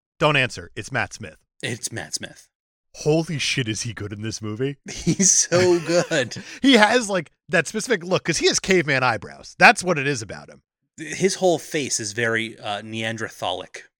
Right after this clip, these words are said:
Speaker 1: Like, you know, you have to wear a baseball cap whenever you go outside in order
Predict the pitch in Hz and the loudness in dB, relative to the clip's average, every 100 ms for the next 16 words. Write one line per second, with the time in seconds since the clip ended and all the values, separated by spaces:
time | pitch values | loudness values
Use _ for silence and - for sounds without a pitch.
0 | _ 190 175 196 208 220 170 185 165 147 | _ -4 -4 -2 2 2 4 2 2 0
1 | 151 147 139 139 120 107 139 - 143 127 | 4 6 6 2 -6 -6 -6 -6 -8 -8
2 | - 170 175 - - 131 135 135 135 127 | -6 -2 -2 -4 -10 -8 -6 -6 -8 -6
3 | 120 117 117 - 120 117 123 110 120 113 | -2 0 0 -4 -6 -6 -8 -6 -4 -2